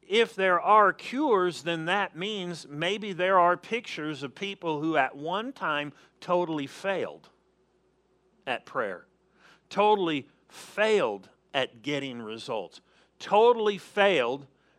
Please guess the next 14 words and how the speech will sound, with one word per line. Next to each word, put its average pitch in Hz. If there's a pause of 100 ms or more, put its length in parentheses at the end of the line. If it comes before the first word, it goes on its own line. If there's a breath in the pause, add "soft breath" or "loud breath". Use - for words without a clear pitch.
(360)
and 160
the 139
Lord 170
didn't 170
want 214
them 147
to 131
fail, 147 (100)
so -
he 143
tried 190
to 139
help 214
them 147